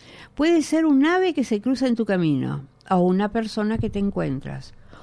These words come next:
o cualquier otra cosa que se manifiesta justo en el momento que estás formulando tu pregunta. Lo importante no es lo que tus ojos perciban, sino lo que tu corazón sienta cuando esa señal llega.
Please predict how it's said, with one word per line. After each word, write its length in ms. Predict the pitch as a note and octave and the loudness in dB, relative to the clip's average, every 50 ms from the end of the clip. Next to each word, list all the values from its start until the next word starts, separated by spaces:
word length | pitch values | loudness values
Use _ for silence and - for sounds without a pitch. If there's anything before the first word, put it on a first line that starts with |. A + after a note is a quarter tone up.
| - - - | -20 -10 -4
o 160 | - B3 B3 | -4 -4 -2
cualquier 480 | - C4 C4 C4+ C4 - E4 F4+ F#4 F#4 | 0 -2 -2 -2 -2 -2 -2 0 0 0
otra 260 | F4 - - C4+ B3+ | -2 -2 -2 -4 -4
cosa 320 | - D4+ D#4 - - D#4 | -2 -4 -4 -4 -4 -6
que 100 | C4 A#3+ | -6 -6
se 140 | - - A3+ | -4 -2 -2
manifiesta 720 | G#3 G3+ G3 G3 G3+ F#3+ - - A#3+ C4+ C4 - - B3+ | 0 0 0 0 -2 -2 -2 -2 -2 -2 -2 -2 -6 -6
justo 640 | A3 - - - - G4+ F#4+ D4+ - - - _ G#3+ | -6 -6 -8 -2 2 2 2 2 0 -6 -8 _ -2
en 100 | G#3 G3+ | -2 0
el 100 | G3 G3 | 0 0
momento 680 | G3 G3 G3+ G#3+ A#3+ C#4+ D#4 D4+ D4 - D4+ D4 C#4+ C#4 - - - - | 0 0 0 0 0 2 0 0 -2 -2 -2 -2 -2 -4 -8 -16 -16 -6
que 80 | - A3 | -4 -4
estás 420 | - - - A#3 A#3 - - - - | -4 -4 -4 -4 -4 -4 -8 -16 -10
formulando 720 | - G#3 G3 G3 F#3+ G3 G3 G3 G3 G3+ G3+ G3+ G3+ G3 | -4 -2 0 0 0 0 0 0 0 -2 -2 -2 -2 -4
tu 120 | F#3+ - F3+ | -4 -8 -10
pregunta. 800 | - D#3+ E3 D#3+ D3+ C3 - - - - - - - - - - _ _ _ _ _ - - - - - - | -10 -8 -10 -8 -8 -8 -10 -10 -12 -16 -20 -20 -20 -20 -20 -20 _ _ _ _ _ -20 -20 -20 -20 -10 -2
Lo 100 | F3+ F#3+ | 0 2
importante 1000 | G3+ G#3+ G#3+ A3 A3 A3 A3 - B3+ B3+ A#3+ G#3 G3 F#3 F#3+ G3 G3 G3+ G3 G3 - _ _ | 2 2 2 0 0 -2 0 0 2 2 2 2 0 0 -2 -2 -2 -2 -4 -8 -14 _ _
no 260 | G3+ F#3+ G3+ G#3+ B3 | 0 2 2 2 2
es 160 | C4+ B3+ A3 G#3+ | 2 0 -2 -2
lo 200 | G#3 F#3 F3 F3+ | -4 -4 -4 -4
que 100 | - E3+ | -6 -8
tus 320 | - - - F3 - - | -8 -8 -10 -10 -8 -6
ojos 300 | G3 F#3 E3+ - E3+ D#3+ | -6 -6 -4 -6 -8 -10
perciban, 760 | - - D#3 D#3 - - - D#3+ C#3+ - - A2 B2 - B2+ - - _ _ _ - - - _ | -8 -8 -10 -10 -10 -12 -14 -12 -12 -12 -12 -12 -10 -10 -12 -12 -14 _ _ _ -20 -20 -20 _
sino 320 | - - G#3+ G#3+ G#3 G#3+ | -4 -2 0 0 2 2
lo 200 | A3+ A#3 A#3 A3+ | 2 0 -2 -2
que 140 | - G#3 F#3+ | -2 -4 -4
tu 360 | - - _ - D#4 D#4+ D4 | -4 -10 _ -2 -2 -2 0
corazón 640 | - C4 A3+ G3+ F#3 F#3+ F#3 - G#3 G#3 G#3+ G#3+ G#3 | -2 -2 -2 -2 -2 -4 -4 -2 -2 -2 -2 -2 -4
sienta 600 | - - A3 G3+ G3 G3+ F#3+ F#3+ G3 G3+ G3+ G3 | -4 -2 -2 0 0 0 -2 -4 -4 -6 -6 -4
cuando 320 | - G3+ F#3 F3 F3 F3+ | -4 -4 -2 -2 -2 -2
esa 200 | F#3+ F#3 - G#3 | -4 -4 -4 -8
señal 540 | F#3+ - F#3+ E3+ F3 E3+ F3 F3 F#3+ F#3+ F3 | -6 -4 -2 -2 -2 -2 -2 -4 -4 -6 -10
llega. 500 | - - F3 C3+ - - F#2 - - | -8 -8 -8 -8 -8 -10 -14 -16 -18